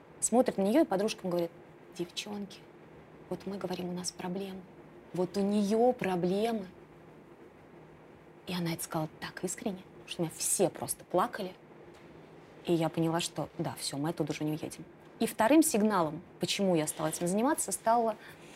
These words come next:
разговор с мальчиком, с одним. Я его спросила, говорю, а что дальше? Он говорит, ну, восемнадцать лет, дом престарелых. Но я туда не попаду, я покончу жизнь самоубийством. Он совершенно спокойно это сказал, это не какая-то там бравада была, это реалии жизни. Вот.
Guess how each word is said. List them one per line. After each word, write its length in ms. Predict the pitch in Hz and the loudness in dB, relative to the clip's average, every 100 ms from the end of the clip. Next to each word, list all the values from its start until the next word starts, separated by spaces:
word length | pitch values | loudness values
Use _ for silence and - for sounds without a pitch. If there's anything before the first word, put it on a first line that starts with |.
| - - - | -20 -20 -4
разговор 380 | 202 196 208 202 | 0 4 6 6
с 80 | 185 | 6
мальчиком, 380 | 277 359 - 226 | 6 6 2 2
с 100 | - | 4
одним. 240 | 208 202 | 4 4
Я 100 | 196 | 4
его 80 | 208 | 2
спросила, 340 | - 208 254 | 2 -2 2
говорю, 160 | 214 185 | 2 2
а 40 | |
что 160 | 180 240 | 0 -2
дальше? 380 | 175 147 - - - - - - - - - - - - - - | -2 -2 -6 -8 -18 -20 -20 -20 -20 -20 -20 -20 -20 -20 -20 -6
Он 100 | 202 | 0
говорит, 160 | 185 | 4
ну, 80 | 339 | 6
восемнадцать 440 | 370 - 254 247 311 | 6 6 4 6 4
лет, 140 | 233 | 4
дом 120 | 214 | 4
престарелых. 540 | 202 185 - 180 143 151 - - | 2 -2 0 2 0 -4 -12 -4
Но 80 | 226 | -2
я 40 | |
туда 180 | 226 220 | 2 2
не 100 | 214 | 0
попаду, 340 | 208 240 311 | 2 6 8
я 120 | 277 | 8
покончу 360 | 185 180 220 196 | 6 2 0 0
жизнь 180 | 185 165 | -2 -2
самоубийством. 560 | - 170 147 - - - - - - - | 0 0 0 -4 -10 -16 -18 -20 -20 0
Он 80 | 294 | 4
совершенно 260 | 330 339 | 6 6
спокойно 400 | 285 240 - 262 | 6 4 6 4
это 80 | 208 | 4
сказал, 180 | - 311 | 6 6
это 80 | 214 | 6
не 40 | |
какая-то 220 | - 220 | 2 2
там 120 | 160 170 | 4 4
бравада 420 | 190 220 285 233 | 6 6 6 6
была, 260 | 190 185 | 6 6
это 100 | 175 214 | 6 6
реалии 260 | 269 302 | 8 8
жизни. 420 | 185 202 170 139 - - - - - - - - - | 8 4 2 0 -4 -18 -20 -20 -20 -20 -20 -18 2
Вот. 300 | 214 180 | 6 6